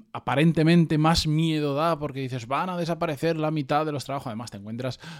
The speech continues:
am, te encuentras artículos apocalípticos en, en periódicos y tal de "el setenta por ciento de los trabajos que hoy en día conocemos en cinco años no van a existir". Después nunca se cumple, pero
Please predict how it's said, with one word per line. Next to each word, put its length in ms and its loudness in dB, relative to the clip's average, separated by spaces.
am, 500 -12
te 80 -14
encuentras 300 -10
artículos 540 -2
apocalípticos 1000 -4
en, 180 -8
en 220 -6
periódicos 680 -8
y 60 -14
tal 240 -6
de 200 -10
"el 220 -4
setenta 580 -6
por 160 -6
ciento 380 -4
de 80 -2
los 160 -8
trabajos 460 -2
que 100 -6
hoy 100 0
en 120 -4
día 240 -4
conocemos 720 -4
en 200 -6
cinco 460 2
años 400 -2
no 220 2
van 160 2
a 80 -2
existir". 400 0
Después 240 -6
nunca 180 -6
se 100 -8
cumple, 380 -2
pero 320 2